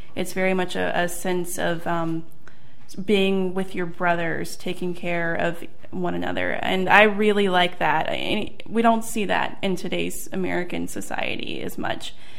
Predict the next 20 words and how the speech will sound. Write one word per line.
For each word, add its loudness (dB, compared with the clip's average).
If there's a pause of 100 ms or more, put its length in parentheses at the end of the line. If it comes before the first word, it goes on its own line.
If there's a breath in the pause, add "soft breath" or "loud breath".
It's 0
a, 0
you 2
know, 0
take -2
what 0
I 2
want. 0
But 2 (640)
even, 0
uh, 2 (640 soft breath)
back 2
in 0
the 0
day 2
with -2
Cherokee, 0
they 2
would -2
have 0